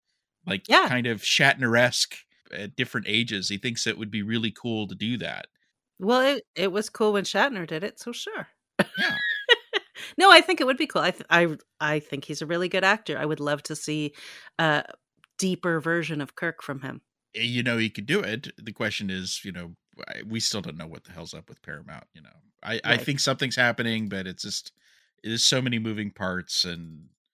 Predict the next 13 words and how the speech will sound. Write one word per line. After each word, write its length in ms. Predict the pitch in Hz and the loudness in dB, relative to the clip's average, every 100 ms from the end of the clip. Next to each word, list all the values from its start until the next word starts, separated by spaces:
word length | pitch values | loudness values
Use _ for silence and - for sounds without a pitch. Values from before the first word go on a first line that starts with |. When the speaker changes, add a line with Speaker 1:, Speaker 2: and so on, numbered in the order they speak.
| _ _ _ _ | _ _ _ _
Speaker 1:
you 140 | - 165 | -12 -10
know, 100 | 82 | -10
it's 160 | 87 | -8
money, 300 | 123 123 123 | -2 0 0
it's 180 | 107 - | -2 -2
J 220 | - 113 | 2 2
J. 640 | 113 107 104 101 98 98 - _ _ _ _ _ - | 2 2 4 4 2 -2 -6 _ _ _ _ _ -10
They 100 | 101 | -6
wanna 240 | 110 117 | -4 -2
make 200 | 110 110 | -2 -2
a 60 | 98 | -4
billion 360 | 110 110 107 | -4 -2 -2
dollars, 720 | 101 98 98 98 95 92 - | 0 0 0 -2 -4 -2 -2